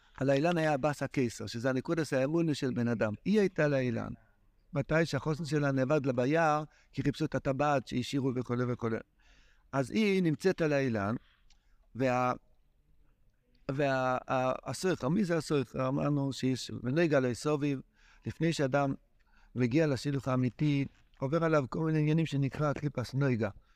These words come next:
שזה דברים שמותר לעשות על פי הלוך, אבל צריך לעשות את זה לשם שמיים, ואם לא, זה מפיל את האדם. הסוחר הזה הוא סוחר גודל מופלג מאוד, זה כל הדברים שמותר לעשות על פי שולחן ערוך, אבל זה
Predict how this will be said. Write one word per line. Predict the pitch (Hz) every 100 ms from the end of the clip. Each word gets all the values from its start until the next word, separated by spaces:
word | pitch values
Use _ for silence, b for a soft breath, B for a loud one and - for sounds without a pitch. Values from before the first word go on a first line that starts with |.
| -
שזה | 135
דברים | 135 165 185
שמותר | 151 156 151 208
לעשות | 165 156
על | 139
פי | 135 147
הלוך, | 135 123
אבל | 139
צריך | 151
לעשות | 131 160
את |
זה | 156
לשם | 147 160
שמיים, | 143 156 170 160 143
ואם | 147 160
לא, | 170 151
זה | 139
מפיל | 139 - 156
את | 160
האדם. | 151 147 135 - b b b b 123
הסוחר | - 202 175 165
הזה | 143 135 160 151 143 - _ _ _ -
הוא | 123
סוחר | 170 156 151
גודל | 147 165 156
מופלג | 165 160 156 151
מאוד, | 143 143 123
זה | 117
כל | 180 208
הדברים | 143 160 165
שמותר | 147 131 160 165
לעשות | 135 - 131
על | 120
פי | 113
שולחן | 120 117
ערוך, | 117 120 123 b b b b b
אבל | 139 147 175
זה | 156 170 170